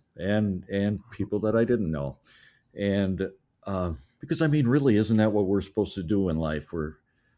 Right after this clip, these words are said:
we're supposed to bring Jesus to others, introduce him to others. Um, but especially I'd love to see him with, like, my grandkids, or maybe take him to a,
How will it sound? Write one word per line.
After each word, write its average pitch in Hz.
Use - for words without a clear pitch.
we're 95
supposed 98
to -
bring 98
Jesus 85
to 98
others, 80
introduce 98
him 90
to 90
others. 76
Um, 101
but 147
especially 196
I'd 139
love 131
to 120
see -
him 117
with, 95
like, 107
my 92
grandkids, 95
or 87
maybe 104
take 110
him 104
to 95
a, 78